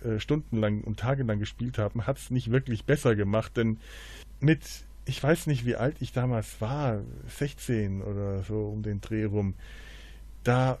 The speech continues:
waren die drei Jahre jüngeren Freunde meines Bruders nicht gerade die allerbeste Empfehlung für mich. Das wäre ungefähr so gewesen, als ob man mir gesagt hätte, „Du sollst jetzt mit Barbie-Puppen spielen.“ Das waren Kinder und ich war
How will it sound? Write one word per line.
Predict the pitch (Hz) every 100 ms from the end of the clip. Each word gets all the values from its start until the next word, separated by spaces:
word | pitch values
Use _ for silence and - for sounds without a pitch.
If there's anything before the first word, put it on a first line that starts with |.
| -
waren | 120 135 151
die | 131
drei | - 110 151
Jahre | 131 117 139
jüngeren | 127 127 170 139 117 107 110 -
Freunde | - - 120 170 160 139
meines | 127 120 -
Bruders | - 156 165 120 101 - - - -
nicht | 127 160 -
gerade | - 143 151
die | 131 139
allerbeste | - 160 120 - - - - 151 - 139
Empfehlung | 120 - 160 165 131
für | 101 127
mich. | 127 120 - - - - -
Das | - 131 - 117
wäre | 135 160
ungefähr | 165 151 139 127
so | 135
gewesen, | 147 123 156 160 135
als | 127 -
ob | 135 -
man | 139
mir | 139
gesagt | 131 - 151 151 -
hätte, | 151 135 120
„Du | - 135 -
sollst | 160 165
jetzt | 151 -
mit | 139
Barbie-Puppen | 123 156 202 135 - 143 131
spielen.“ | 107 - - 143 123 95 85 -
Das | - -
waren | 135 131
Kinder | - 202 196 127
und | -
ich | 139 -
war | 139 135 139